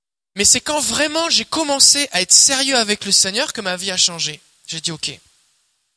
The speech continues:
La Bible dit, « Fais de l'Éternel tes délices, il te donnera ce que ton cœur désire. » Ça, c'est facile. J'ai juste à aimer Dieu de tout mon cœur, puis il va me donner des bons trucs.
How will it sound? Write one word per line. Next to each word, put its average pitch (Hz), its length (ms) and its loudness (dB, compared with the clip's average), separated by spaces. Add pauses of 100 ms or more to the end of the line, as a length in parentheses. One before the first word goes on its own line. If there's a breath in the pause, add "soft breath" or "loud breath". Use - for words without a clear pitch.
(460)
La 185 80 -6
Bible 202 160 -8
dit, « 208 140 0
Fais 254 160 -2
de 220 60 -4
l'Éternel 214 340 -2
tes 202 100 -6
délices, 180 340 -2
il 202 40 -8
te 185 80 -4
donnera 170 300 -4
ce - 100 -2
que 175 80 -10
ton 156 140 -12
cœur 147 240 -10
désire. » 131 380 -8 (100)
Ça, 170 100 -10
c'est - 120 -2
facile. 139 360 -10 (640)
J'ai 156 60 -12
juste - 180 -8
à 156 60 -8
aimer 156 160 -12
Dieu 180 120 -8
de - 60 -16
tout 170 140 -10
mon 143 120 -18
cœur, 190 380 -10 (400)
puis 147 420 -16
il 120 60 -20
va 127 100 -10
me 127 80 -20
donner 147 200 -14
des 135 80 -18
bons 123 140 -20
trucs. - 300 -20